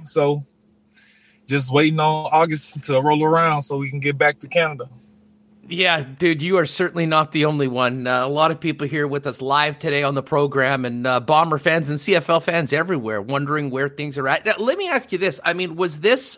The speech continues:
Speaker 2: um, w-, were you expecting what we heard yesterday? What was your reaction to the, the official announcement from the, from the commissioner? And, um, had you,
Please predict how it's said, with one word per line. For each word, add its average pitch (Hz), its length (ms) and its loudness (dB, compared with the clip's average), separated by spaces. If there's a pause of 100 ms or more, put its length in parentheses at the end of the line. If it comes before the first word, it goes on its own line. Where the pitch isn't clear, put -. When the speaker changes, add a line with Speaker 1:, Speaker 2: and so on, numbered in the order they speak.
Speaker 2:
um, 175 400 2 (1000)
w-, 180 180 0
were 180 100 2
you 226 220 2
expecting 196 880 -2
what 170 260 0
we 190 120 0
heard 180 320 2
yesterday? 185 680 0
What 202 200 0
was 233 160 -2
your 208 140 0
reaction 165 600 0
to 147 240 -2
the, 139 220 0
the 135 320 -4
official 180 500 0
announcement 135 520 -2
from 139 180 -2
the, 127 200 0
from 127 200 -4
the 117 80 -6
commissioner? 135 640 -2
And, 123 240 -2
um, 127 300 0
had 160 200 0
you, 196 400 0